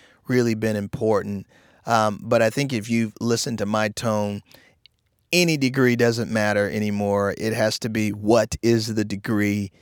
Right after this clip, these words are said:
in? So there are some solutions that I think are very practical. And I don't think you necessarily have to job hop all over the place. So let me give you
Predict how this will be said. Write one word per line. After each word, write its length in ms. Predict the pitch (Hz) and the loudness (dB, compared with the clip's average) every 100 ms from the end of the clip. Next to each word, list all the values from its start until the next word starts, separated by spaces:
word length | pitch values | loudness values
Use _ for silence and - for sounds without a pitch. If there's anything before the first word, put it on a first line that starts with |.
| _ _ - | _ _ -4
in? 420 | 110 95 82 - _ _ _ _ _ _ _ _ | -2 -2 -6 -12 _ _ _ _ _ _ _ _
So 360 | - 170 147 - | 4 6 6 4
there 220 | 143 180 | 4 6
are 340 | 143 160 170 170 | 8 8 8 6
some 220 | - 139 | 2 -2
solutions 680 | - 127 123 120 120 104 - | 0 2 2 2 -2 -6 -4
that 100 | 104 | -4
I 80 | 104 | -2
think 260 | 120 104 - | -2 -2 -6
are 80 | |
very 280 | 107 107 104 | -2 -2 -2
practical. 720 | - 98 101 - 90 87 - _ _ _ _ _ _ | -4 -8 -8 -12 -16 -14 -16 _ _ _ _ _ _
And 80 | 135 | 0
I 80 | 143 | 4
don't 220 | 160 160 | 6 4
think 260 | 156 139 - | 2 0 0
you 100 | 131 | 0
necessarily 600 | 123 120 - 135 120 110 | 2 0 0 2 2 2
have 240 | 113 107 | 0 0
to 160 | - 107 - _ | -2 -6 -8 _
job 280 | - 131 120 | 2 4 4
hop 280 | 110 113 107 117 | 4 2 2 6
all 340 | 120 123 101 | 6 6 4
over 260 | 117 110 107 | 2 2 0
the 120 | 98 | -4
place. 560 | - 104 98 101 - _ _ - - | -4 -4 -2 -6 -12 _ _ -20 -4
So 160 | - | 4
let 220 | 147 175 214 | 6 6 6
me 180 | 208 | 4
give 380 | 147 131 135 120 | 2 4 4 4
you 420 | 113 110 104 104 | 2 4 2 0